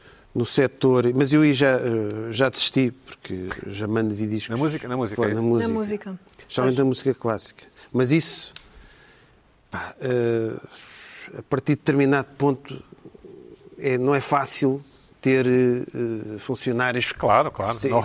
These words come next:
Speaker 1: pá, e não é
Speaker 2: sim.
Speaker 1: fácil. O know-how tem que ir ao computador, eu falo de um computador, ah, pá, é, é, é esse. Pá, mas isso
Speaker 3: Mas
Speaker 1: aí
Speaker 3: tinha
Speaker 1: temos
Speaker 3: uma
Speaker 1: a-,
Speaker 3: pessoa que sabia
Speaker 1: não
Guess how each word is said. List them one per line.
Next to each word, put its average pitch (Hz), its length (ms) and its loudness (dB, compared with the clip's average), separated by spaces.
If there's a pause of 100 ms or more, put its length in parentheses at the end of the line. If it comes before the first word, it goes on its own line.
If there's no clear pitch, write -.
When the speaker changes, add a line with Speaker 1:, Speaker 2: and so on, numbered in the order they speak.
(160)
Speaker 1:
pá, - 40 -
e 120 40 -4
não 131 120 0
é 131 60 0
Speaker 2:
sim. - 60 -8
Speaker 1:
fácil. 139 340 2
O - 20 4
know-how 143 520 4
tem 135 160 0
que 123 100 0
ir 131 60 2
ao 127 80 2
computador, 135 560 2
eu 123 140 0
falo 127 320 0
de 123 60 0
um 120 60 -4
computador, 120 460 -4
ah, 170 140 -4
pá, 151 220 -10
é, - 60 -10
é, 160 420 -6 (540)
é - 20 2
esse. 156 300 -2 (720)
Pá, 123 100 -2
mas 127 180 0
isso 156 220 2
Speaker 3:
Mas 147 80 4
Speaker 1:
aí 151 60 4
Speaker 3:
tinha 240 160 4
Speaker 1:
temos 233 160 4
Speaker 3:
uma - 60 4
Speaker 1:
a-, 160 40 2
Speaker 3:
pessoa 240 180 4
que - 100 -8
sabia 254 200 -4
Speaker 1:
não 254 80 2